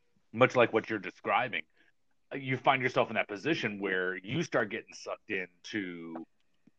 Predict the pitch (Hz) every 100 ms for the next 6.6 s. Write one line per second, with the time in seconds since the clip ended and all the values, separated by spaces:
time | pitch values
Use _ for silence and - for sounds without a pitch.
0 | - - - - - - 123 123 123 120
1 | 117 120 120 - 98 92 78 - 123 123
2 | - 135 123 120 117 110 98 92 92 113
3 | 123 123 120 - 131 123 120 - 107 95
4 | - 107 104 - 90 - _ - 113 101
5 | 110 - 123 139 123 98 92 - 104 98
6 | - _ _ 107 92 85